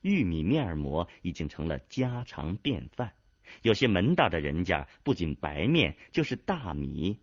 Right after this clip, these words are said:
也不再是什么稀罕的东西了。个别农户的存粮，据本村一些观察家估计，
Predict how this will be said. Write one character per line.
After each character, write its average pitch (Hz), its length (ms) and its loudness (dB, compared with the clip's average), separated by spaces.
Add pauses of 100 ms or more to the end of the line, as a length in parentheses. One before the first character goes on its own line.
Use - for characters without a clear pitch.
(200)
也 85 120 0
不 73 300 -6
再 117 160 -4
是 76 140 -10
什 69 160 -10
么 69 100 -4
稀 92 380 -6
罕 71 200 -8
的 65 120 -10
东 67 200 -6
西 - 180 -12
了。 - 140 -18 (1120)
个 107 300 0
别 87 200 -2
农 90 300 -4
户 92 220 -4
的 78 100 -8
存 80 380 -8
粮， 76 340 -12 (320)
据 139 140 0
本 80 340 -4
村 131 240 -2
一 110 40 -4
些 92 200 -2
观 156 340 -4
察 117 240 -10
家 135 280 -4
估 95 260 -4
计， 76 300 -8